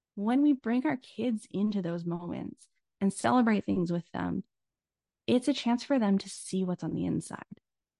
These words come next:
They get to see your successes, and it's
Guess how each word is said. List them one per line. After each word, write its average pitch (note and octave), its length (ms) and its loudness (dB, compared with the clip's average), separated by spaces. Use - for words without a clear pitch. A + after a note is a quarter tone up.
They A#3 200 4
get C4 140 0
to C#4 80 2
see G#3+ 220 -2
your B3 160 4
successes, B3+ 760 -6
and A3+ 120 4
it's - 260 -4